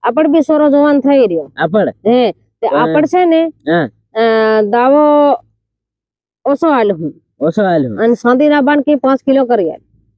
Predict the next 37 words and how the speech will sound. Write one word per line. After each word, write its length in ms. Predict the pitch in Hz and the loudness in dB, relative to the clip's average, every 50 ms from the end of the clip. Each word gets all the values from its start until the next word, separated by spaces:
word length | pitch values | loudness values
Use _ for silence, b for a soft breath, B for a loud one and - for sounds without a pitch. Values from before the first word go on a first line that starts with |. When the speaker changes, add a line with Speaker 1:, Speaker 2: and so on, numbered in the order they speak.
| _ _ - | _ _ -8
Speaker 2:
પણ 540 | 127 131 139 139 143 139 139 135 135 131 120 - _ _ _ _ _ _ _ _ _ _ - | -4 -4 -2 -2 0 0 0 0 0 -2 -4 -6 _ _ _ _ _ _ _ _ _ _ -8
સાંધીનો 480 | 107 113 117 127 147 156 165 175 175 165 | -6 -4 -2 0 2 2 2 2 0 0
બા 180 | 156 - 151 | 0 -2 -2
કાં 200 | 185 202 202 208 | -2 -2 -2 -2
થઈને 180 | 190 220 214 196 | -2 -2 -2 -2
પાંચ 200 | 165 196 208 202 | -2 -2 -4 -2
કિલો 260 | - 220 208 214 208 | -2 -2 -2 -2 0
કરી 180 | 180 208 202 208 | 0 0 0 0
આલે? 220 | 202 202 202 190 | 0 0 0 0
જેના 380 | 143 147 156 165 180 185 196 185 | 0 0 0 0 0 0 0 0
ગામમાં 360 | 170 190 185 190 196 202 196 | 0 0 -2 0 0 0 0
રેટ 160 | 196 202 180 | 0 0 -2
ચાલતો 340 | - - 202 190 190 185 208 | -4 -4 -4 -2 -2 -2 -2
હોય 120 | 214 214 | -2 -2
તે 160 | 180 247 254 | -2 -2 -2
કરી 240 | 220 240 240 196 160 | 0 0 0 0 0
આલે. 200 | 143 131 123 127 | 0 -2 -2 -2
આપણા 300 | 123 123 127 - 143 156 | -2 -4 -2 -2 -2 -2
દાવ-, 340 | 160 180 185 185 196 196 190 - _ _ _ _ _ _ _ _ _ - | 0 0 0 0 0 0 -2 -4 _ _ _ _ _ _ _ _ _ -8
આપણા 280 | - 160 - 196 202 202 | -6 -4 -2 -2 -2 -2
ગામમાં 600 | 175 196 185 180 180 180 185 190 202 220 226 233 | -2 -2 -2 -2 -2 -2 -2 -2 0 0 0 2
રેટ 180 | 254 254 247 196 - _ - 190 196 208 196 196 202 196 190 190 190 | 2 0 -2 -2 -6 _ -10 -4 -2 0 0 0 0 0 0 0 0
હાવ 140 | 196 190 | 0 0
થઈ 220 | 160 - 190 196 175 | -2 -2 -2 -2 0
ગયો 300 | 156 170 160 143 131 127 - _ _ _ _ _ _ _ _ _ - | 0 0 0 0 0 -2 -6 _ _ _ _ _ _ _ _ _ -4
કે, 60 | 175 | -2
અમ, 560 | 170 170 165 160 156 147 143 143 135 131 131 123 - _ _ _ _ _ _ _ _ _ _ _ - 104 | 0 0 0 0 2 2 2 0 0 0 -2 -4 -6 _ _ _ _ _ _ _ _ _ _ _ -14 -8
સાંધીનો 500 | - 180 180 190 202 202 202 190 190 180 | -4 -2 0 0 0 0 0 0 0 0
દોઢ 200 | 165 196 208 - | 0 0 -2 -2
કિલો 380 | - 190 190 180 180 175 170 | -2 -2 0 0 2 2 2
ને 120 | 160 160 165 | 2 2 2
એમ, 220 | 165 156 151 151 | 2 2 0 0
અ, 300 | 151 151 151 147 147 143 | 0 0 0 0 0 -2
થઈ 240 | 131 - 180 190 196 | -2 -2 -2 0 0
રહ્યા 140 | 180 170 156 | 0 0 -2
સાંધીઓના 600 | - 165 160 156 147 139 147 143 143 139 139 135 | -2 -2 -2 0 0 0 0 0 0 0 -2 -2
દાવા. 460 | 123 135 135 131 131 135 139 135 135 | 0 0 0 0 0 0 -2 -4 -6